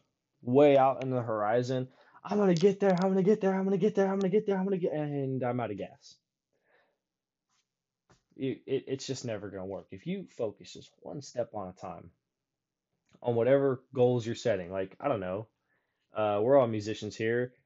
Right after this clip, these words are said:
I can assume we're all at a school of music or,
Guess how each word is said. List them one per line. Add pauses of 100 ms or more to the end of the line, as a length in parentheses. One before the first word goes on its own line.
(120)
I
can
assume
we're
all
at
a
school
of
music (1200)
or,